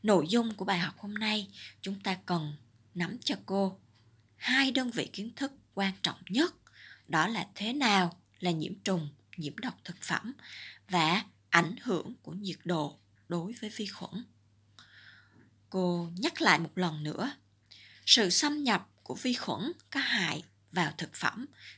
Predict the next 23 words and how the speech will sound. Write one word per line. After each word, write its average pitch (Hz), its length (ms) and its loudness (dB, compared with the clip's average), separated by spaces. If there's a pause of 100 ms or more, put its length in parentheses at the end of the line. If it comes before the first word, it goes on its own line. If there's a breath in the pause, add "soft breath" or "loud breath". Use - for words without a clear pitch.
(180 loud breath)
thì 226 120 2
được 190 240 4
gọi 156 260 2 (100)
là 170 180 2
nhiễm 151 300 -4 (100)
trùng 165 280 0
thực - 180 -10
phẩm. - 320 -6 (1600 soft breath)
Và 196 380 6 (200 soft breath)
sự 185 240 12
xâm 302 360 4
nhập 226 260 0 (180)
của 170 120 -8
chất - 280 -6
độc 202 280 -2 (100)
vào 156 240 2
thực - 180 -8
phẩm 254 340 -4 (540 soft breath)
thì 226 120 0
được 190 240 2
gọi - 260 4 (180)
là 170 280 2
nhiễm 151 340 -2